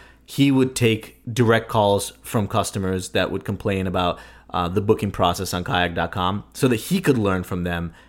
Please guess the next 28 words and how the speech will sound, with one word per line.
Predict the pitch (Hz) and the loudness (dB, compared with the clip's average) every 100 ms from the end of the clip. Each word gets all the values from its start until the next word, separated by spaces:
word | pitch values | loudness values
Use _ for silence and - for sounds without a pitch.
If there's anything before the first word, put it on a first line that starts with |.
| _ - | _ -4
and | 117 | 0
then | 110 107 | 2 2
direct, | 110 107 104 - - _ _ | 4 4 2 -2 -20 _ _
uh, | 85 87 85 | -8 -4 -4
his | 90 110 95 - | -2 0 0 -6
team | - 120 110 107 | -4 -2 0 0
in | - | 0
a | 104 | -2
more | 95 101 101 | 0 0 0
informed | 104 95 - 101 92 87 | -2 -6 -4 -2 -2 -6
fashion. | 104 90 85 87 82 - - - - - | -4 -4 -4 -6 -8 -10 -20 -20 -18 -4
And | 127 127 - | -2 -2 2
any | 165 180 | 4 4
company | - 151 131 123 113 | 4 2 2 2 4
that | 107 107 - | 4 2 2
survives | 123 104 101 107 120 123 - - | 0 2 2 4 2 0 -4 -4
past | 123 107 104 - | 0 0 0 -6
a | |
few | - 117 | -2 0
years, | 110 101 104 120 123 - - | 0 2 4 4 2 -2 -6
uh, | 101 95 92 50 50 50 | -4 -2 -2 -6 -10 -8
takes | - 127 113 - | 0 0 0 0
that. | 110 104 - | 2 2 2
Netflix | 123 135 139 131 - | 2 2 4 0 0
is | 113 | 0
another | 117 110 | 2 2
perfect | 113 101 | 0 -2
example. | 95 90 92 87 85 | -4 -2 -4 -2 -6